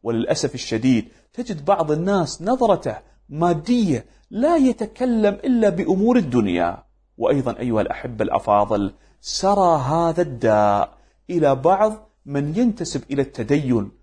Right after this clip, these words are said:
وتظهر عليه سيم الاستقامة، إذا جلسوا في مجلس لا يتكلمون إلا بأمور الدنيا، فلان حصل، فلان تزوج، فلان عنده، فلان كذا. أما تذاكر مسائل العلم وتذاكر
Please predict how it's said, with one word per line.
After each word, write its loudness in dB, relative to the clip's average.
وتظهر 0
عليه -2
سيم -6
الاستقامة، -2
إذا 2
جلسوا 2
في -6
مجلس 2
لا 2
يتكلمون 0
إلا 0
بأمور 2
الدنيا، 2
فلان 0
حصل، 0
فلان -2
تزوج، 2
فلان 0
عنده، 2
فلان 2
كذا. 2
أما 0
تذاكر -2
مسائل -2
العلم 2
وتذاكر 0